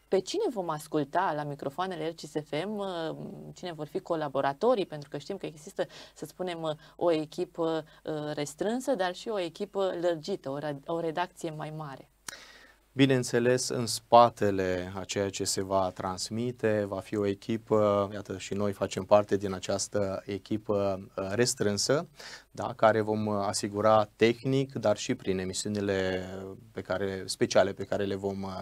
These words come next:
Speaker 2: realiza. E o echipă așa de inimoasă, mă bucur că suntem împreună și că deja vedem, uh, că se aranjează această echipă, se coagulează, se,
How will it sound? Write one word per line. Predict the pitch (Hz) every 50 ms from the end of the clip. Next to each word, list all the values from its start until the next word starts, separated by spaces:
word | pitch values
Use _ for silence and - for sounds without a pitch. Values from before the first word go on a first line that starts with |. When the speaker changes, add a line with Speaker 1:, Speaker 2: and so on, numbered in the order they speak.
| 95 104
Speaker 2:
realiza. | 104 107 101 98 98 101 95 - - 104 120 151 - - - - - - -
E | 113 117 123
o | 117
echipă | 113 110 - 131 131 - 117
așa | 110 98 - - 127
de | 120 120
inimoasă, | 113 110 110 110 104 101 107 110 107 104 104 - - - 117 113
mă | 120 117 110
bucur | 110 117 131 127 131 - 110 101 101
că | - - 104 101 101 101 98 98 101 98 95 98 101 98 104
suntem | - - - 107 104 113 110 110
împreună | 107 101 - 104 104 107 113 110
și | 104 - - 107
că | - - 113 110 104 98 - - - - - -
deja | - 113 107 107 101 - 110 107 107 107 107 107
vedem, | 104 104 107 101 101 104 107 107 107 107
uh, | 107 107 104 104 104 98 - _ _ _
că | - - 107 104
se | 101 - - - - - 110 110 110 110 110 110 107 107 104 - - - -
aranjează | - 143 143 147 147 147 135 139 147 131 110 101 - 101 92 92 92 - -
această | 110 101 - 107 104 98 - - 101
echipă, | 98 95 95 - 113 113 110 - 127 123 123
se | 123 - - 110 104 - _ _ _ _
coagulează, | - 131 120 117 110 107 117 120 127 127 113 104 92 101 104 98
se, | - - - 110 110 110 110 110 110 110 107